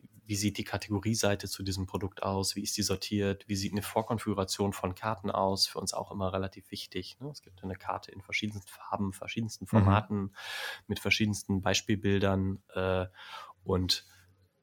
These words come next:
Speaker 1: das Thema Growth, äh, in einem, in einem klassischen Sinne liegt, wenn, wenn ich mir die großen Hebel angucke, wahrscheinlich eher in diesen Teams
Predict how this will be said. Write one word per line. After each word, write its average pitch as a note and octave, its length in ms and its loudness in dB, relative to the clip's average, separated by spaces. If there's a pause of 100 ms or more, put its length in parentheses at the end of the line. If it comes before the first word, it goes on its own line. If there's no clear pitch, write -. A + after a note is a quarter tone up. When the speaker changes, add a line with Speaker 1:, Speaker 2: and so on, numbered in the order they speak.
(680)
Speaker 1:
das - 180 0
Thema F#2 240 0
Growth, A#2 640 6 (420)
äh, G2 460 4 (160)
in G2 160 2
einem, F#2 160 2
in - 120 0
einem G2 120 2
klassischen A#2 440 2
Sinne A2+ 640 6
liegt, - 680 2 (720)
wenn, F#2 400 0
wenn G2 100 2
ich F2+ 100 -4
mir F#2+ 100 2
die G2 100 -2
großen B2 340 4
Hebel A#2 320 4
angucke, G#2 460 2
wahrscheinlich G#2 480 2
eher G2 200 6
in F#2+ 100 0
diesen A2+ 220 0
Teams - 560 -2